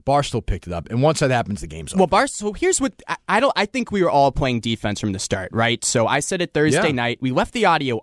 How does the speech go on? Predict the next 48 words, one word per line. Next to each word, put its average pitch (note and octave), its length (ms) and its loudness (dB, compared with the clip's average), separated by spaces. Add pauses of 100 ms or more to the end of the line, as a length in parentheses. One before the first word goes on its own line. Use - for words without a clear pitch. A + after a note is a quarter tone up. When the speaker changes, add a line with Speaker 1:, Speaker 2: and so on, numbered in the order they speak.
Speaker 2:
up C#3+ 200 0
there F#2 240 -12
through C3 260 2
late B2+ 240 0
Friday B2+ 320 0
afternoon, G#2+ 640 -2
which A2 180 -2
is G#2+ 120 -2
why B2 480 2 (160)
it A#2+ 60 -4
was A#2+ 180 0
able B2 220 0
to A#2 60 -2
be A2 120 -2
tweeted C3+ 380 2
out B2 200 4
online. G#2 480 0
Barstool C3 500 2
had A2 200 0
the G2+ 120 -4
audio. F#2+ 400 -2
So C3 200 2
I E3 160 2
think, E3 320 -6 (460)
myself D#3 440 -4
Speaker 1:
Right. C#3 60 -8
Speaker 2:
included, E3+ 260 0
obviously, G#2+ 580 -4 (220)
all D#3+ 180 4
playing D#3+ 320 2
defense A#2+ 500 0
from G2+ 260 -2
it. - 340 -6
Um, B2 400 4
so - 160 -2
then C3 100 0
Barstool E3+ 400 0
does C#3+ 200 0
their C3 120 0
story A#2 320 0
Friday A#2 360 0
afternoon. G2 600 -4 (320)
Speaker 1:
Yep. A#2 180 -2
Speaker 2:
I'm E3 160 2
out D#3+ 200 0
for F3 100 -10
the D3+ 120 -4
weekend. G2+ 640 -10